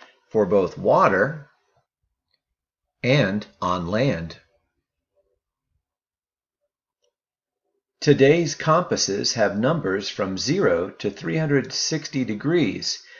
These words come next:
to represent all of the degrees in a circle.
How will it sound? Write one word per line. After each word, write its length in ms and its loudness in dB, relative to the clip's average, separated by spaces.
to 120 -2
represent 640 2
all 220 4
of 100 0
the 80 -8
degrees 640 -2
in 80 -4
a 80 -2
circle. 540 -4